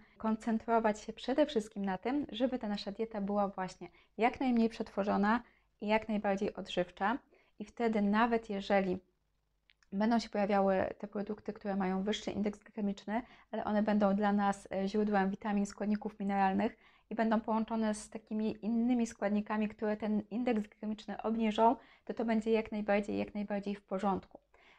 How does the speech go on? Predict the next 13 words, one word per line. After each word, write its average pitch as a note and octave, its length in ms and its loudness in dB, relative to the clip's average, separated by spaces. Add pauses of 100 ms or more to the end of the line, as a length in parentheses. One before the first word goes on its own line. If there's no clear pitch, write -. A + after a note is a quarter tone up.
Z - 80 -20
drugiej C#4 280 2
strony G#3+ 400 2
mamy A3 360 4
też, A#3 460 -2
e, G#3+ 260 0
takie A3+ 300 0
wyjątki, A3 480 2
które A3 220 0
mają G#3+ 240 2
niski C4+ 280 0
indeks G#3+ 280 2
glikemiczny, A3 680 -4